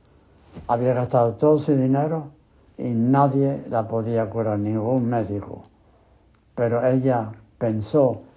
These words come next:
que con solo tocar, noten cómo el toque vale en los dos casos, con solo tocar el manto de Jesús quedaría curada. Así que la fe, y es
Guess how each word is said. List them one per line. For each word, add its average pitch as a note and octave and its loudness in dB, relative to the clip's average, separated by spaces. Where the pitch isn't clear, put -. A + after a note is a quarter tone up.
que - -10
con A2 -4
solo D#3 2
tocar, C3 2
noten C3+ 2
cómo A2+ -2
el G2+ -8
toque B2+ 0
vale A2 0
en G#2 -4
los G#2 -4
dos A#2 -2
casos, A2+ -6
con A2+ -4
solo D3 2
tocar C3 -2
el G2+ -6
manto B2+ 0
de A2+ -6
Jesús G#2 -6
quedaría A#2 -4
curada. G#2 -4
Así G2+ -8
que A2+ -8
la F#2+ -4
fe, G2 -4
y A2 -8
es A2+ -4